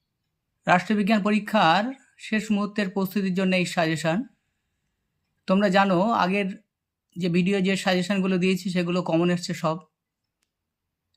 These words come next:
রাষ্ট্রবিজ্ঞান এই সাজেশনের মধ্যেও যে প্রশ্নগুলো আমি দিয়েছি,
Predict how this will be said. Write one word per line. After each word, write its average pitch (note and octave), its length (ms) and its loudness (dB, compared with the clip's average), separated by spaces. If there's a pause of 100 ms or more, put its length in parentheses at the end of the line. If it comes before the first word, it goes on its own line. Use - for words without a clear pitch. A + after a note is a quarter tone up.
রাষ্ট্রবিজ্ঞান G3+ 520 0
এই G3+ 120 0
সাজেশনের G3 460 -2
মধ্যেও G3 720 -2
যে F3+ 140 -2
প্রশ্নগুলো F#3 460 -2
আমি F3 160 2
দিয়েছি, F3 540 -4